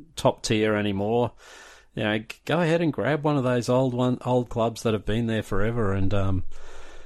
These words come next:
you know, sort of take one of their brands forward. That's, yeah, that's the way I'd be going.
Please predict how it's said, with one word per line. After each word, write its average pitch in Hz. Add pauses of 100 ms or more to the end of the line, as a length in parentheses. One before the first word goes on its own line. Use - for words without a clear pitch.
(480)
you 107
know, 101
sort 117
of -
take 117
one 113
of 104
their 110
brands 98 (280)
forward. 101 (320)
That's, 95 (300)
yeah, 90 (300)
that's 117
the 127
way 107
I'd 101
be 90
going. 90